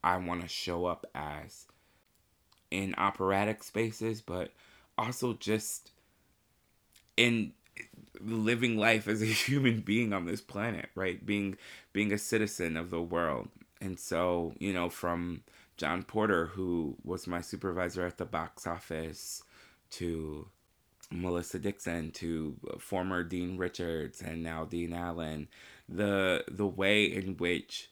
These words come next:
I have always felt very connected and, and supported and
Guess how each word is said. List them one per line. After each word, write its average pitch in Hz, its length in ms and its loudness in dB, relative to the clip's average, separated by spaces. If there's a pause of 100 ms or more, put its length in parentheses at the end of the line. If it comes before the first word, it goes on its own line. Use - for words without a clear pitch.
(140)
I 92 280 2
have 90 520 -4
always 85 420 -2
felt - 360 -4
very 82 680 0
connected 101 720 -2
and, 82 280 -2
and 92 160 -8
supported 90 720 2 (840)
and 95 440 2